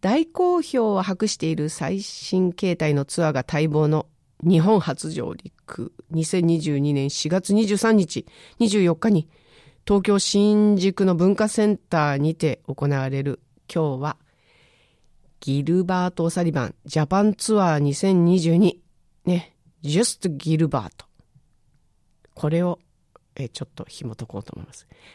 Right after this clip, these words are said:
ジャスト・ギルバート開催ですよ、ジャパンツアーが。いやー、ギルバート・オサリバン、すごく、まあ、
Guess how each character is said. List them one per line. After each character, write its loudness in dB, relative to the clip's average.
ジ -4
ャ 0
ス -10
ト・ 0
ギ 0
ル 0
バ 0
ー -18
ト -8
開 -4
催 -2
で 0
す -10
よ、 -8
ジ -6
ャ -2
パ -2
ン 0
ツ -4
ア -2
ー -4
が。 -14
い -6
や -4
ー、 -10
ギ -8
ル -2
バ 0
ー -12
ト・ -4
オ -4
サ -4
リ -2
バ -4
ン、 -8
す -10
ご -2
く、 -10
ま -10
あ、 -20